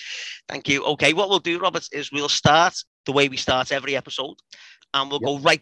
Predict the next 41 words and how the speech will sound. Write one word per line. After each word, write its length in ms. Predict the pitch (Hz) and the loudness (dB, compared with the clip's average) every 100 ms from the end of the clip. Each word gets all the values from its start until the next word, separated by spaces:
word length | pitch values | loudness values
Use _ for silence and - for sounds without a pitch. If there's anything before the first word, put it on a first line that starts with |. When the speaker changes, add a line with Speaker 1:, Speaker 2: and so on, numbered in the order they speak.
| - | 0
Speaker 1:
back. 220 | 143 - | 0 0
And 100 | 151 | -6
if 160 | 131 - | -6 -8
you 140 | 190 | -8
can 180 | - 175 | -8 -6
just 240 | 165 - | -4 -2
tell 180 | 165 156 | 0 2
us 200 | 139 - | 0 -4
how 360 | - - 156 156 | -4 4 6 6
you 260 | 135 139 139 | 2 -4 0
got 200 | 143 135 | 0 0
into 280 | 139 - 120 | -2 -2 -4
acting. 260 | - 127 123 _ _ _ _ _ _ _ _ _ _ | -4 -14 -18 _ _ _ _ _ _ _ _ _ _
Speaker 2:
Okay. 340 | - - 107 135 _ _ _ _ _ | 0 2 2 0 _ _ _ _ _
What 140 | - 196 | 4 8
it 60 | |
was, 300 | 185 185 165 | 10 10 8
it 100 | 139 | 4
was, 180 | 143 123 | 2 2
uh, 60 | 170 160 | 2 4
it 100 | 160 | 2
was, 200 | 156 143 | 4 6
uh, 140 | 147 | 6
by 140 | 143 143 | 6 2
chance, 540 | - 175 185 160 - | 4 4 4 -2 -4
really. 580 | 139 147 151 107 92 85 - | 0 2 2 -2 -6 -12 -10
Um, 420 | 117 117 117 113 110 _ _ _ | -4 -2 -2 -6 -14 _ _ _
it 100 | 147 | -8
was 80 | 131 | -6
the 120 | 143 | -6
summer 340 | 131 156 160 143 | 2 4 4 2
holidays 680 | 147 147 131 117 95 92 - | 2 2 2 0 -2 -6 -8
between 540 | 95 123 123 117 110 92 | -10 0 0 0 -4 -6
primary 460 | 139 135 135 113 | -2 -2 -2 -6
school 560 | - _ 110 98 87 - - | -8 _ -4 -2 -6 -12 -8
and 200 | 104 104 | -8 -2
me 140 | 110 | -2
starting 580 | 104 127 110 107 110 101 | 0 0 0 0 -4 -4
my 300 | 98 98 98 _ | -4 -4 -6 _
secondary 440 | _ 156 107 95 - | _ -4 -2 -2 -2
school. 340 | - 85 | -4 -6